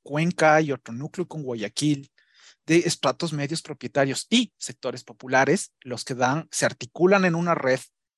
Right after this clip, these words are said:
de periódicos católicos y dan este salto también a buscar nuevos lectores.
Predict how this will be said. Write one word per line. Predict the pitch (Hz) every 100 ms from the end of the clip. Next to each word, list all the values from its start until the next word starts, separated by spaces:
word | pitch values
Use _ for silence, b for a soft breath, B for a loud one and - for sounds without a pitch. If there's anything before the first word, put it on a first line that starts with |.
| _ _ _ -
de |
periódicos | 117 120 127 143 147
católicos | - 143 139 131 - 139 -
y | 160
dan | 170
este | 185 -
salto | 143 156 170 165
también | 143 123 135 147
a |
buscar | 123 - 165 156
nuevos | 117 95
lectores. | - - - -